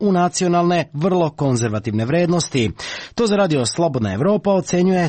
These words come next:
Tena Prelec, istraživačica na Evropskom institutu Londonske škole ekonomije na Univerzitetu Sussex. Osim o očekivanjima ishoda izbora za Evropski parlament i posledicama po zemlje Zapadnog Balkana,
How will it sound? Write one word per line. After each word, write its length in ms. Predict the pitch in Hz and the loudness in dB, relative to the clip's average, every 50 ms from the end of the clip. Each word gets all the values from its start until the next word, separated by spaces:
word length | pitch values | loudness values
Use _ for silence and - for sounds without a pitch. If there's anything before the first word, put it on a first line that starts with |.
| - - | -2 -2
Tena 300 | 120 110 104 104 101 101 | -2 0 0 0 -2 -2
Prelec, 580 | - 151 175 180 170 135 110 107 - - - - | -2 -2 0 0 2 0 0 -2 -4 -8 -10 -10
istraživačica 840 | - 110 - - 104 98 98 120 135 160 170 147 185 180 - - 180 | -8 -10 -6 -6 -4 -2 -2 0 0 0 0 0 -2 -4 -2 0 0
na 200 | 175 175 165 151 - | 2 2 0 0 0
Evropskom 520 | - 175 180 175 185 165 - - - 107 98 | 0 -2 0 0 0 -2 -4 -4 -4 -2 -2
institutu 680 | 92 82 - 113 110 110 110 170 185 180 175 - 185 | -4 -4 -4 -4 -4 -2 0 0 0 0 0 0 0
Londonske 720 | 180 175 170 151 135 131 135 131 143 139 127 - - 156 | 2 4 4 4 2 2 2 2 0 0 -2 -2 -2 -2
škole 420 | 135 - - 107 98 98 98 95 92 | -4 -2 -4 -4 -4 -2 -2 -4 -6
ekonomije 720 | 90 - 135 147 165 180 190 190 185 180 165 147 - - _ _ - | -4 -2 0 2 2 2 2 2 4 2 2 0 -2 -4 _ _ -2
na 120 | 180 190 | 0 0
Univerzitetu 880 | 185 175 175 165 175 165 143 160 175 - - 104 98 98 87 - - 110 | 2 2 0 0 0 -2 -2 -4 -4 -4 -2 -4 -4 -4 -6 -6 -6 -4
Sussex. 760 | 104 - - - 151 151 - - 127 107 107 - - - - - - - - - - - - | -4 -4 -2 -2 -2 -2 0 -2 -4 -4 -4 -6 -10 -10 -12 -14 -16 -16 -16 -16 -14 -4 -2
Osim 380 | 160 160 151 - - 175 160 | 0 0 0 0 0 0 2
o 60 | 135 | 2
očekivanjima 560 | 131 - 156 147 156 160 160 156 160 160 160 160 | 2 0 -2 -2 0 0 2 2 2 2 2 2
ishoda 360 | 175 185 175 - 196 175 127 | 2 0 0 0 -2 0 0
izbora 320 | 113 107 110 107 120 110 107 | -2 -2 -2 -2 -2 -2 -2
za 120 | 98 113 | -2 -2
Evropski 340 | 113 110 110 107 - - 107 98 | -2 -2 -2 -6 -6 -6 -6 -4
parlament 520 | - 117 123 131 151 170 180 190 180 - | -2 -2 0 0 0 2 2 0 0 -2
i 120 | 120 92 | -4 -6
posledicama 680 | - - 123 151 156 - 202 170 131 107 - 110 104 95 | -4 -2 -2 -2 0 0 0 0 0 -2 0 -2 -2 -2
po 100 | - 107 | -2 -4
zemlje 300 | 101 107 110 98 90 92 | -2 -2 0 0 0 -2
Zapadnog 480 | 90 107 113 101 101 87 78 82 78 73 | 0 0 0 0 -2 -4 -6 -6 -4 -4
Balkana, 540 | 78 73 - - 180 185 190 190 185 160 | -6 -8 -4 -4 -2 0 0 0 0 -2